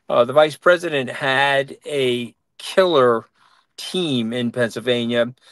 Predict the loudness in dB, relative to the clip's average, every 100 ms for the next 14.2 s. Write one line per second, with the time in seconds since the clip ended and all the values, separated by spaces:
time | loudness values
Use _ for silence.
0 | _ _ -4 2 4 4 0 -2 -4 -2
1 | -2 0 0 0 0 -2 -2 -2 0 0
2 | -4 -2 0 0 -2 -4 -4 -6 -6 -4
3 | -2 -4 -2 0 0 -2 -6 -2 -2 -2
4 | -4 -4 -2 -2 -2 _ _ _ _ -12
5 | -4 -2 -2 -2 -2 -6 -8 -4 -4 -4
6 | -2 -2 -2 -4 -8 -10 -8 -8 -8 0
7 | 4 4 2 -2 -8 -8 -2 0 0 -2
8 | -2 -4 -6 _ _ _ -20 _ -12 -10
9 | -4 -4 -4 -10 -12 -8 -8 -6 -2 -2
10 | -2 -4 2 4 2 -2 -4 -6 -12 _
11 | _ _ _ -4 -2 -2 -4 -6 -6 -4
12 | -6 -8 -8 -6 -6 -6 0 2 2 -2
13 | -4 -6 -6 0 2 2 -2 -2 -2 -2
14 | -2 -2